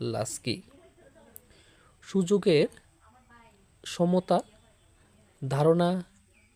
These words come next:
দেন কে? সেটা হবে রলস। প্রত্যেকের জন্য সমান কিন্তু সমানুপাতিক নয়, এটি কোন ধরনের ন্যায়? সেটা হবে বিতরণমূলক, সেটা এরিস্টটলের মতে। ন্যায় বিচারের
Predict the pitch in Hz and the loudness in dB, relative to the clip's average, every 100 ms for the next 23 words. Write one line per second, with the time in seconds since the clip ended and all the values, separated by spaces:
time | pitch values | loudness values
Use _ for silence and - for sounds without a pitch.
0 | _ - 139 127 131 131 - 110 - _ | _ -12 0 2 2 -2 -4 -4 -6 _
1 | _ _ _ _ - _ - 156 143 135 | _ _ _ _ -20 _ -10 -4 -4 -2
2 | 220 131 127 117 - - - _ - - | -2 2 2 0 -6 -16 -18 _ -20 -20
3 | _ - 175 - - 185 208 185 190 185 | _ 0 0 0 -4 0 2 2 2 2
4 | 196 - - - 170 160 165 165 165 151 | -2 -4 -12 -2 0 2 0 -2 -4 -8
5 | 160 185 320 _ _ _ _ - - 160 | -6 -6 -8 _ _ _ _ -16 -2 0
6 | 165 160 151 147 147 - 123 110 - 135 | 2 2 0 -2 -4 -6 -4 -4 -4 -4
7 | 151 147 - 185 190 185 156 131 147 139 | -4 -6 -2 0 2 2 2 2 2 0
8 | 127 113 - _ _ _ _ _ - 151 | -2 -6 -10 _ _ _ _ _ -10 -6
9 | 175 127 196 - _ - 170 143 147 147 | -4 -2 -4 -6 _ -16 -8 -6 -2 2
10 | 151 147 147 151 - _ _ _ _ _ | 2 2 0 -2 -4 _ _ _ _ _
11 | - - 139 233 202 135 170 - 135 131 | -18 -12 -6 -6 -6 -8 -8 -4 -4 -2
12 | 143 180 151 117 - - _ _ _ _ | -2 -2 -2 -4 -6 -16 _ _ _ _
13 | _ _ - - - - - 143 139 185 | _ _ -20 -20 -20 -20 -10 -4 0 2
14 | 240 208 196 185 156 | 2 0 2 4 4